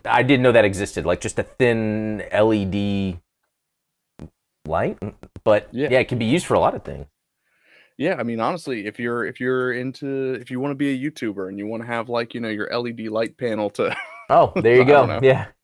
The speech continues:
Speaker 1: <laughs> Multiple up. No, that's actually pretty neat. That, that would be cool to see that. When, when are you expecting to either ramp up work on it or ha-, even have it finished?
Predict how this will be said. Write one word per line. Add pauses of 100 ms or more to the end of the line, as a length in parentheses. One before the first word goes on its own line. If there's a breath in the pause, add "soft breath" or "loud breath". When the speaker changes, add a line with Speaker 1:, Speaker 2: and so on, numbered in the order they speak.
Speaker 1:
<laughs>
Multiple
up. (1000)
No,
that's
actually
pretty
neat.
That,
that
would
be
cool
to
see
that.
When, (520)
when
are
you
expecting
to (400)
either
ramp
up
work
on
it
or
ha-,
even
have
it
finished?